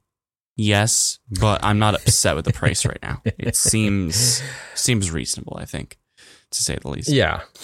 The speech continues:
Speaker 2: Yeah, I, I, I kind of, I can agree with that as well. Uh, you got a peak brightness of a thousand nits. Uh, it's vesa Display H D R one thousand certified. So,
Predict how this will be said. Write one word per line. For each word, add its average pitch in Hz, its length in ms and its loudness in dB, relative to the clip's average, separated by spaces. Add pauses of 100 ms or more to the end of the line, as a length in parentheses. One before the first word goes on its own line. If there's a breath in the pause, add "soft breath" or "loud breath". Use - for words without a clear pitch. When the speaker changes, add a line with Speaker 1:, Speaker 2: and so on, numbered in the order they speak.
(180)
Speaker 2:
Yeah, 95 240 4
I, 104 140 2
I, 107 380 0
I 101 40 2
kind 92 220 0
of, - 320 -4
I 98 80 0
can 92 160 0
agree 87 220 0
with 85 100 0
that 82 180 2
as 82 160 -2
well. 85 480 2
Uh, 80 120 0
you 85 160 -2
got 85 160 2
a - 20 -8
peak - 320 -6
brightness 90 340 0
of 82 80 -4
a 82 40 -4
thousand 82 500 0
nits. 92 540 0
Uh, 80 320 0
it's - 300 -4
vesa 87 1000 0
Display - 320 -4
H 90 140 -4
D 90 100 -2
R 82 160 0
one 85 220 -4
thousand 82 400 -2
certified. 87 680 -2
So, 80 460 -2